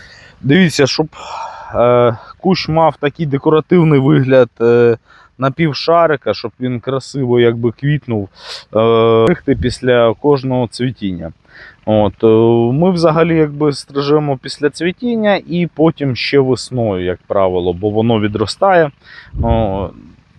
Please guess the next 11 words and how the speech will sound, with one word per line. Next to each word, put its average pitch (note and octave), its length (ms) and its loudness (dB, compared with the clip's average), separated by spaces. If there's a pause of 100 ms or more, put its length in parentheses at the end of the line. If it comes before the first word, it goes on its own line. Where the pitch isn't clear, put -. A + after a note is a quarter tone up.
(140)
бо C3 340 2
якщо C#3+ 360 2
його C3 300 2
не, B2 580 -2 (440)
ну, F#3+ 160 0
не, D3+ 320 2 (340)
не D3+ 120 2
зістригати, D#3 680 0
то C3 160 0
воно C#3 260 0
потім B2+ 460 -4